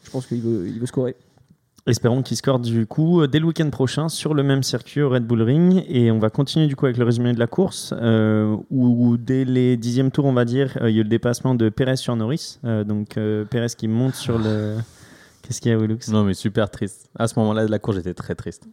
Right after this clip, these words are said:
Speaker 1: Il était très beau le dépassement par contre.
Speaker 3: Ah oui,
Speaker 2: Ouais.
Speaker 3: non, mais Pérez, c'était super. Mais là, je, en fait, j'avais beaucoup d'espoir en début de course pour un Norris. Et quand j'ai vu le dépassement de Pérez, je me suis dit, mais en fait, il va pas résister.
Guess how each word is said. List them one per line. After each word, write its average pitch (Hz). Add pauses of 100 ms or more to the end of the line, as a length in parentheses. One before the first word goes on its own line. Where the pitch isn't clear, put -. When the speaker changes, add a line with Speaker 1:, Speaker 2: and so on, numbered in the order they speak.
Speaker 1:
Il 139
était 127
très 175
beau 214
le 180
dépassement 127
par 120
contre. 117 (400)
Speaker 3:
Ah 139
oui, 170
Speaker 2:
Ouais. 98
Speaker 3:
non, 87
mais 85
Pérez, 101
c'était -
super. 120
Mais 92
là, 101
je, 95 (320)
en 113
fait, 135
j'avais 110
beaucoup 113
d'espoir 131
en 117
début 104
de -
course -
pour 98
un 98
Norris. 107
Et 95
quand 101
j'ai 95
vu 98
le 95
dépassement 107
de 101
Pérez, 113
je 104
me -
suis 104
dit, 98
mais 98
en 90
fait, -
il -
va 104
pas 104
résister. 101